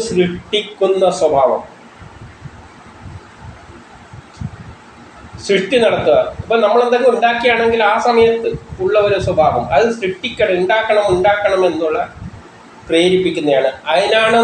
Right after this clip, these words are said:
നമ്മൾ ന്യൂട്ടൻ്റെ സെക്കൻഡ് ലോ എന്ന് പറയുന്നതും അല്ലെങ്കിൽ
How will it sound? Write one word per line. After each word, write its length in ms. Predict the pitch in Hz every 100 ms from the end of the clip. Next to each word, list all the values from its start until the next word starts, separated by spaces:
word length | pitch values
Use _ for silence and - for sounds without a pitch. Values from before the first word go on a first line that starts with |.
| 220
നമ്മൾ 200 | 202 196 185 - - - - - - -
ന്യൂട്ടൻ്റെ 500 | 170 196 202 208 208 214 180
സെക്കൻഡ് 340 | - 202 202
ലോ 80 | 208
എന്ന് 120 | 208 208
പറയുന്നതും 520 | 196 190 185 180 202 - - - - - - - - -
അല്ലെങ്കിൽ 440 | - 190 185 185